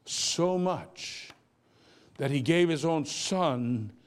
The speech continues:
to the end that he, by his blood, should make provision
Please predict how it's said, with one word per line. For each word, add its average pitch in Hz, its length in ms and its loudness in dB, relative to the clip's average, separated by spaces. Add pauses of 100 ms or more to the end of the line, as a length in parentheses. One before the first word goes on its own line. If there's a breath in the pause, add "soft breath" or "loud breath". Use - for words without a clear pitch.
(360 soft breath)
to 147 140 2
the 143 220 0
end 190 360 2
that 160 200 4
he, 196 400 2
by 156 240 4
his 143 260 -2
blood, 151 540 0
should 143 300 -4
make 165 480 -2
provision 147 840 -2